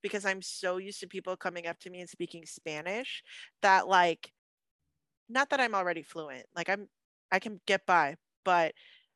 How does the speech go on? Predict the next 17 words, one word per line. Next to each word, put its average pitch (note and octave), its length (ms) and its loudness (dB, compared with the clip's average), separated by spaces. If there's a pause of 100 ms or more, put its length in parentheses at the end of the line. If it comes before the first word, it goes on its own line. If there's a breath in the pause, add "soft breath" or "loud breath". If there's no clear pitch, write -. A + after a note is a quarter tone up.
(540)
I G3+ 140 6
was G#3 180 -4
so F#3+ 320 4
much G3 240 2
in F#3+ 120 -12
shock F3+ 460 2
that F#3 120 0
when F3+ 100 -4
I F3+ 100 -2
tried F3 360 0
speaking F3 540 -6
to F3+ 160 -10
him D#3+ 160 -10
back, D#3+ 400 2
he F#3 180 -8
was F3 260 -8
like, E3+ 320 2